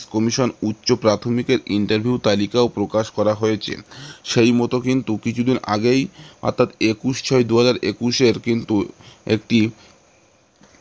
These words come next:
ইন্টারভিউয়ের লিস্ট তা, তা প্রকাশ করেছে কম-, ব-, ব-, কিন্তু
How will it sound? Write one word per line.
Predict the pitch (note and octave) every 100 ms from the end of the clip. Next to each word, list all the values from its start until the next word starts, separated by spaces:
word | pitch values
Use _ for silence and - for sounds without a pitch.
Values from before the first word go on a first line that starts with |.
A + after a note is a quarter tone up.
| - A2 A2+ G#2+ G#2
ইন্টারভিউয়ের | A2 A2+ A#2+ A#2+
লিস্ট | G#2+ B2+ - -
তা, | A#2 A2
তা | G#2+ A2 A2 G2+ G2 - G#2
প্রকাশ | A2 G#2+ A2
করেছে | A2 A2+ - A2+ B2+ - - _ _ -
কম-, | A2 A2 G#2+ G#2 F#2+ G2 G#2+ G2+
ব-, | G#2 G2+ F#2
ব-, | G#2 - _ _ _ _
কিন্তু | A2+ C3 D3 D3 A2+ A2